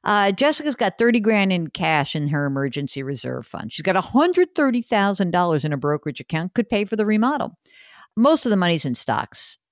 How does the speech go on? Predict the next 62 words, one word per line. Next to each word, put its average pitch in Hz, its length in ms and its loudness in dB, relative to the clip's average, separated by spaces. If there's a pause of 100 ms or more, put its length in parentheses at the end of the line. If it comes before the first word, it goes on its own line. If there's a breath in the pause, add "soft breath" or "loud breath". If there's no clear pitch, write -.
Half 196 360 -2
of 160 120 -2
it 135 360 0
hasn't 147 400 -2
paid 143 180 -2
any 139 180 -4
taxes 127 440 -6
on 95 200 -8
yet 82 160 -8
'cause 127 140 -10
she 127 60 -6
hasn't 120 200 -4
sold 123 300 -6
anything. - 460 -14 (580 soft breath)
She's 180 440 0
been 170 300 2
maxing 180 400 0
out 156 120 2
her 151 40 0
four 156 280 2
oh 147 60 2
one 143 240 0
k. 202 260 0
She's - 140 -10
got 139 200 0
a - 80 -18
bunch 156 240 0
of 147 60 -4
money 135 260 -2
in 143 100 -2
there. 175 200 2
That's 151 240 -2
good. - 180 -6
Okay. - 400 -2
So, 202 240 0
Mark, 202 360 6
what 277 160 4
do 415 40 6
you 415 80 6
wanna 254 220 4
do? 143 200 0
You 156 140 2
wanna 208 220 4
sell 254 320 2
the 403 120 4
stocks, - 720 0 (560)
pay 214 200 2
the 262 120 0
capital 202 420 0
gains 160 440 0
to 156 80 -4
fund 165 340 0
the 160 60 0
remodel, 180 680 2
or 233 280 6
you 226 160 4
wanna 196 180 2
go 185 80 2
the 160 120 2
home 156 200 0
equity 127 320 -2
route? 113 260 -6